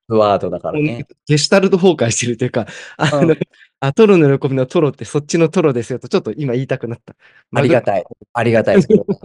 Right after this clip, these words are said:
Speaker 1: 大事、大事。
Speaker 2: <laughs> あ、
Speaker 1: そう。
Speaker 2: まあまあ、全然必要じゃなかったかもしれないけど。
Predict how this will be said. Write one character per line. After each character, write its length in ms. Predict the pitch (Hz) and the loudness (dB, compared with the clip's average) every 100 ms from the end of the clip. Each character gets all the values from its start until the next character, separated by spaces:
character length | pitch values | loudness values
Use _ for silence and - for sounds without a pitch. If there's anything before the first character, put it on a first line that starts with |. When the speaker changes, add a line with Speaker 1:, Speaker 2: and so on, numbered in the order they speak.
| - | -8
Speaker 1:
大 200 | - 107 | -4 -4
事、 80 | 98 | -4
大 140 | 95 90 | -8 -10
事。 40 | _ 92 | _ -20
Speaker 2:
<laughs> 300 | - - 123 | -20 -12 -8
あ、 20 | |
Speaker 1:
そ 160 | 92 | -8
う。 20 | 87 - - _ _ - _ - | -8 -12 -20 _ _ -20 _ -18
Speaker 2:
ま 180 | - 160 | -4 -2
あ 20 | 156 | 0
ま 100 | 131 | 0
あ、 60 | |
全 200 | 117 151 | 0 0
然 120 | 156 | 0
必 120 | 151 156 | -2 -4
要 80 | 156 | -4
じ 100 | 147 | -4
ゃ 20 | |
な 120 | 135 | -6
か 80 | 131 | -10
っ 40 | |
た 120 | 104 107 | -12 -12
か 100 | 107 | -12
も 80 | |
し 100 | 107 | -10
れ 60 | 110 | -10
な 140 | 107 | -10
い 40 | 101 | -12
け 100 | |
ど。 100 | 101 | -16